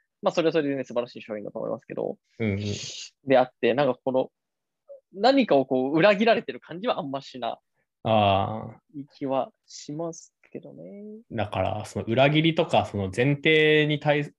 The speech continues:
Speaker 2: 前提とか枠組みに対するこの反駁みたいなところが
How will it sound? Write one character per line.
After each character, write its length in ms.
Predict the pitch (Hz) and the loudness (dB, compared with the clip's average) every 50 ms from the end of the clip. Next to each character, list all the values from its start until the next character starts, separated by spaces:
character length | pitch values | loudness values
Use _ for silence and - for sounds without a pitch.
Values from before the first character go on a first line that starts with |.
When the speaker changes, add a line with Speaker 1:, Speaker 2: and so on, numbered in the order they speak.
| _ - | _ -16
Speaker 2:
前 280 | 123 107 143 151 165 160 | -8 -4 -2 -2 -2 -2
提 200 | 165 - 160 160 | 0 0 0 0
と 80 | 160 | 0
か 80 | - 113 | -2 -2
枠 280 | 104 104 107 - - 131 | -2 -2 -4 -6 -4 -2
組 200 | 139 135 139 139 | -2 0 0 0
み 80 | 139 | 0
に 80 | 139 135 | -2 -2
対 240 | 147 147 143 139 139 | -2 -2 -2 -2 -4
す 180 | - - 160 156 | -6 -6 -6 -4
る 220 | 170 175 131 107 | -2 -4 -4 -6
こ 140 | - - 113 | -8 -10 -8
の 180 | 107 101 98 92 | -8 -8 -8 -10
反 280 | - - 113 113 113 | -6 -4 -2 0 2
駁 240 | 107 113 110 - 120 | 2 2 2 0 -2
み 140 | 113 117 113 | -4 -2 0
た 100 | 127 113 | 0 0
い 60 | 107 | 0
な 80 | 110 110 | -2 -4
と 100 | - 113 | -6 -6
こ 140 | - - 147 | -2 0 0
ろ 100 | 151 147 | 2 4
が 280 | 165 170 180 - - | 4 4 4 2 -2